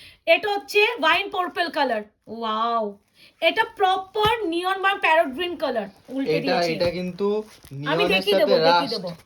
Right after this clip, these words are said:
Speaker 1: দেখিয়ে দেবো যখন আমি দেখাবো। আগে
Speaker 2: ওই
Speaker 1: কালার চার্টটা
Speaker 2: কারণেই
Speaker 1: দেখি।
Speaker 2: বললাম ওটা আনকমন।
Speaker 1: এ নাও, মারুন, ডিমান্ড, ডিমান্ড, ডিমান্ড। এই যে পিকক, আর সেই ট্রিপল টোন পিঙ্ক, পিঙ্কের সাথে অরেঞ্জের টোনটা বেশি।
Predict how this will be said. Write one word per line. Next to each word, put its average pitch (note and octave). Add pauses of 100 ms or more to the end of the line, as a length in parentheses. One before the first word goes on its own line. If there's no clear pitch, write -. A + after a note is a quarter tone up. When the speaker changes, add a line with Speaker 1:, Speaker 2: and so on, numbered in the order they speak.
(260)
Speaker 1:
দেখিয়ে E4
দেবো F4 (100)
যখন D#4
আমি E4+ (320)
দেখাবো। C#4+
আগে D4+
Speaker 2:
ওই -
Speaker 1:
কালার -
চার্টটা F3
Speaker 2:
কারণেই F#3
Speaker 1:
দেখি। F3+
Speaker 2:
বললাম F3+
ওটা F3
আনকমন। D3 (160)
Speaker 1:
এ F4
নাও, D#4+ (240)
মারুন, E4+ (400)
ডিমান্ড, E4+ (160)
ডিমান্ড, D#4 (100)
ডিমান্ড। B3+ (120)
এই G#4
যে F4+
পিকক, D#4 (680)
আর C#4+
সেই F#4+ (100)
ট্রিপল D#4+ (100)
টোন F4+ (100)
পিঙ্ক, E4+
পিঙ্কের E4+
সাথে E4+
অরেঞ্জের D4
টোনটা D4+
বেশি। C4+